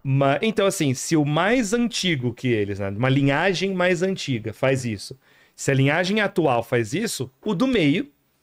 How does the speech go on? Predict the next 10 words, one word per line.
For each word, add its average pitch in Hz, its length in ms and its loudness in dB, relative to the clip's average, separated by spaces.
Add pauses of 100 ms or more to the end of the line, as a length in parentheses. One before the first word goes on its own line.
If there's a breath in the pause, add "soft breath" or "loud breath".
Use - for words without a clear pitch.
(120)
provavelmente 135 560 0
fazia. 170 460 -2 (480 soft breath)
E 247 100 2
além 226 380 4
disso, 165 480 0
você 135 240 0
tem 165 180 0
evidência 170 500 0
nos 202 220 0
fósseis - 680 -4